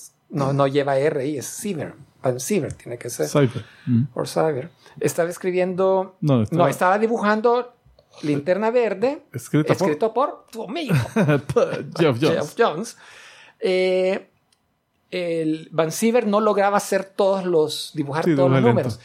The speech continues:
Speaker 2: dibuja
Speaker 1: Entonces
Speaker 2: lento.
Speaker 1: se comenzaron a alternar. Comenzó Van Sciver, que buenísimo el arte, pero fíjate, llaman a Pacheco para que le ayude. O sea, el otro,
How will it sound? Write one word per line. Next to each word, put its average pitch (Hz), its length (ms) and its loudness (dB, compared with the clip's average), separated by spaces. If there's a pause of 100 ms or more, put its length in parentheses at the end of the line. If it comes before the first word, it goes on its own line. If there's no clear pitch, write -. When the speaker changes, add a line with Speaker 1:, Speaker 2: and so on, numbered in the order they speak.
Speaker 2:
dibuja 139 200 2
Speaker 1:
Entonces 117 240 2
Speaker 2:
lento. 104 140 0
Speaker 1:
se 226 40 -4
comenzaron 180 680 0
a 156 420 -2
alternar. 156 720 -4 (1120)
Comenzó 147 420 0
Van 226 160 -4
Sciver, - 300 -4
que - 100 -2
buenísimo 180 580 -6
el 185 80 4
arte, 131 400 -2 (160)
pero 131 140 2
fíjate, 156 420 -4
llaman 127 320 -2
a 160 80 -4
Pacheco 165 440 -2
para 170 240 0
que 208 100 -2
le 151 80 -2
ayude. 170 260 0
O - 60 -8
sea, - 200 -8 (540)
el 135 220 0
otro, - 280 2